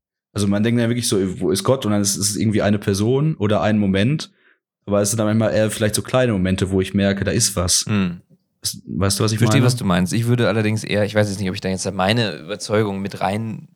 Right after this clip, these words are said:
Speaker 2: interpretiere, wahrscheinlich, äh, nicht sagen, dass die Suche dann nicht wichtig ist, sondern einfach zu sagen, und da bin ich dann mit unserem alten Kardinal Caltanissetta, dem langen, äh, Älteren,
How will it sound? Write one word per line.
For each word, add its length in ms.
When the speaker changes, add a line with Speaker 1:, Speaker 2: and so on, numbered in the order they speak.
Speaker 2:
interpretiere, 560
wahrscheinlich, 560
äh, 200
nicht 400
sagen, 260
dass 140
die 140
Suche 340
dann 180
nicht 220
wichtig 440
ist, 320
sondern 220
einfach 360
zu 140
sagen, 360
und 80
da 80
bin 140
ich 100
dann 220
mit 140
unserem 320
alten 460
Kardinal 640
Caltanissetta, 680
dem 200
langen, 360
äh, 180
Älteren, 520